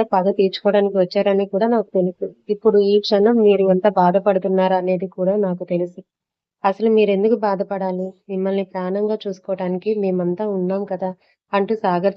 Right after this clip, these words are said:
చేతిని చుట్టేసుకొని అతని భుజం మీద తల వాల్చుతుంది. వర్ష మాటలకు సాగర్ కాసేపు మౌనంగా ఉండిపోతాడు. వర్ష, "ఏంటి సాగర్ గారు, ఇంకా బాధపడుతున్నారా?" సాగర్, "I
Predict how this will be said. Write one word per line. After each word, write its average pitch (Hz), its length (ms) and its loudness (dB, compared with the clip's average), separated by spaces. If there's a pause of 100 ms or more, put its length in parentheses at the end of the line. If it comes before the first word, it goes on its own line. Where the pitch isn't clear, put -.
చేతిని 190 280 -2
చుట్టేసుకొని 190 840 -4
అతని 208 240 -4
భుజం 196 380 -2
మీద 185 200 0
తల 185 300 -2
వాల్చుతుంది. 180 640 -4 (500)
వర్ష 190 220 -2
మాటలకు 190 520 0
సాగర్ 175 380 -2
కాసేపు 185 500 -6
మౌనంగా 190 540 -2
ఉండిపోతాడు. 175 640 -4 (460)
వర్ష, 185 220 -2 (340)
"ఏంటి 208 240 0
సాగర్ 180 340 -2
గారు, 175 320 -2 (160)
ఇంకా 190 240 -2
బాధపడుతున్నారా?" 185 960 -4
సాగర్, 175 440 -8 (560)
"I 196 100 6